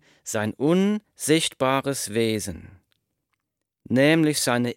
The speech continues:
ewige Kraft und Gottheit, wird seit Erschaffung der Welt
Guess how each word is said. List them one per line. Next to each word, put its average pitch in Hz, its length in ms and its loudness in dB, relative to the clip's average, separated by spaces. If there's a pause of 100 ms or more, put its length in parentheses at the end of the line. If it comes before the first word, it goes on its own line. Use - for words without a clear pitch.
ewige 196 800 0
Kraft - 680 -4 (280)
und 180 280 2
Gottheit, - 760 -4 (1300)
wird 185 320 4
seit 156 320 0
Erschaffung 208 1040 -2
der 180 300 -2
Welt - 540 -2